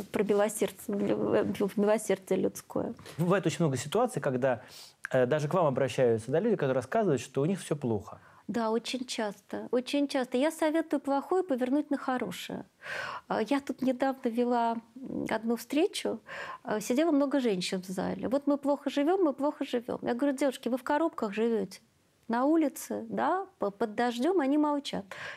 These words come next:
Speaker 1: Я говорю: «Вот вы сидите такие красивые, все с прическами, в макияже, в золотых колечках. Что у вас плохо? Кто-то на улице живет в коробке». Не надо смотреть туда, где лучше,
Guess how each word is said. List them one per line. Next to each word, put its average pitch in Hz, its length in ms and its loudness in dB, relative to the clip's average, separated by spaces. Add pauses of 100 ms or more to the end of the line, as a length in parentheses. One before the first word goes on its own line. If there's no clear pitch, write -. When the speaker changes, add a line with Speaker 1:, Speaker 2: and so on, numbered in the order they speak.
Speaker 1:
Я 226 80 -2
говорю: 294 120 0
«Вот - 60 -6
вы 381 120 0
сидите 269 280 0
такие 240 240 -2
красивые, 220 500 -2
все 311 140 -2
с 302 40 -14
прическами, 208 600 -2
в 214 80 -4
макияже, 208 600 0
в 196 40 -4
золотых 247 500 0 (360)
колечках. 233 420 0
Что 392 300 2
у 349 40 2
вас 294 220 2 (100)
плохо? 196 600 -4
Кто-то 294 260 -2
на 311 140 4
улице 311 320 0
живет 254 240 0
в - 40 -20
коробке». 277 460 -2 (320)
Не 233 140 0
надо 349 200 2
смотреть 320 500 0
туда, 269 520 0
где 247 300 0
лучше, 254 680 -2